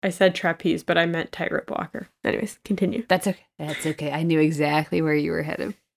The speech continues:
Speaker 2: You were in the, the right, the right place. Uh, fifty-one across, "No promises,"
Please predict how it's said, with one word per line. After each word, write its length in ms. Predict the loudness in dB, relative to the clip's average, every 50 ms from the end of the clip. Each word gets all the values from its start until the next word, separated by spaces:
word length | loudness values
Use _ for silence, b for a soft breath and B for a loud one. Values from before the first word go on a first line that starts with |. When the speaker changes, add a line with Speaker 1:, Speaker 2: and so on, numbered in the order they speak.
| _ _ _ _ _ _ _ 2
Speaker 2:
You 140 | 4 6 6
were 100 | 6 6
in 340 | 6 6 6 8 8 8 6
the, 100 | 4 2 -2 -12 _ -6
the 80 | -4 -2
right, 280 | 0 0 -2 -2 -4 _ _ -8
the 80 | -6
right 200 | -4 -4 -4 -6
place. 320 | -8 -12 -12 -14 _ _ _ _ _ _ _ _ _ _ 0
Uh, 180 | 2 2 4 4
fifty-one 800 | 2 -2 0 2 2 4 4 4 4 4 4 4 4 2 -2 -4 -6
across, 640 | -8 -8 -6 0 2 4 4 4 4 2 -2 -8 _ _
"No 240 | 2 4 6 6 4
promises," 1000 | 4 4 4 4 4 4 2 0 -4 -6 -6 -6 -8 -10 -12 -14 -14 -14 -16